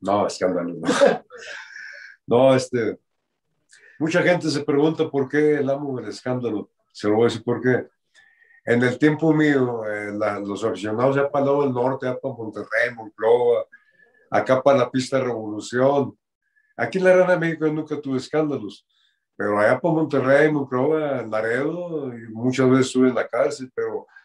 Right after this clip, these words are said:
de la arena a la cárcel, porque como que yo le gustaba la afición para las broncas.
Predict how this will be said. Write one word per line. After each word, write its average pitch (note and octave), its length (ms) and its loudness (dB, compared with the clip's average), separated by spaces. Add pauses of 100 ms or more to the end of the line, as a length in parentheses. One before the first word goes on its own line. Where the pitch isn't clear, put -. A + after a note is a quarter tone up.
(260)
de A2 200 2
la G#2+ 100 4
arena D3+ 300 4
a B2+ 40 0
la A2+ 140 -2
cárcel, G2 460 -6 (600)
porque A2 440 -2
como A#2+ 280 -2
que B2 160 2
yo D3+ 140 6
le E3 100 4
gustaba D#3 460 2
la C#3+ 100 0
afición B2+ 440 -4
para B2 440 -4
las A2 200 -10
broncas. B2 720 -8